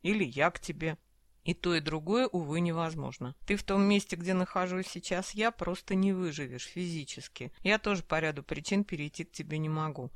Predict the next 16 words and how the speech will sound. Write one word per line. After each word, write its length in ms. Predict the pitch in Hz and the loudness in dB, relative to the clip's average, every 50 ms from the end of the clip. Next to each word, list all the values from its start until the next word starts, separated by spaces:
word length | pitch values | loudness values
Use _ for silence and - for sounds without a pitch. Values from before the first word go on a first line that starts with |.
| - - | -8 -4
Попробуем 540 | - 170 - 196 196 190 180 190 190 190 190 | -4 -4 -2 -2 -2 0 2 2 4 6 6
нейтральный 640 | 190 196 196 - 190 185 180 160 147 143 139 131 | 4 4 2 2 0 0 2 2 0 0 -2 -4
вариант". 500 | 127 139 - 131 131 131 - - - - _ _ _ _ _ _ _ _ _ | -6 -6 -4 -4 -4 -4 -6 -8 -12 -18 _ _ _ _ _ _ _ _ _
Новикову 540 | 147 175 214 233 233 226 - - 214 220 220 | 2 4 4 4 2 0 -2 -2 -2 -2 -2
трудно 400 | - - 226 226 190 156 165 156 | -2 0 0 0 2 2 0 0
было 220 | 151 156 151 151 | 0 0 -2 -2
представить, 600 | 156 - 165 156 156 - - - 233 262 254 214 | -2 -4 -4 -4 -4 -4 0 2 2 2 2 0
что 260 | - - - 196 208 - | -4 -4 -2 -2 -2 0
Антон 360 | 170 170 147 - - 165 180 | 0 -2 -2 -2 -2 -2 -2
считает 500 | - - - - - - 151 156 160 - | -2 -2 -6 -8 -4 -4 -2 -2 -4 -4
таковым, 580 | - 170 - - 170 170 156 139 143 127 127 - - | -6 -8 -4 -2 -2 0 0 -2 -4 -4 -6 -4 -2
но 100 | - 170 | -2 0
тот 220 | - 214 220 - | 2 0 2 2
объяснил 640 | 220 208 196 202 208 208 - - 165 156 147 147 151 - _ _ | 2 2 4 2 0 0 0 0 0 0 0 -2 -4 -6 _ _
и 80 | - 160 | -8 0
добавил 640 | 156 180 180 180 156 156 147 139 135 135 - 151 | 2 4 4 4 4 2 2 2 0 -4 -6 -8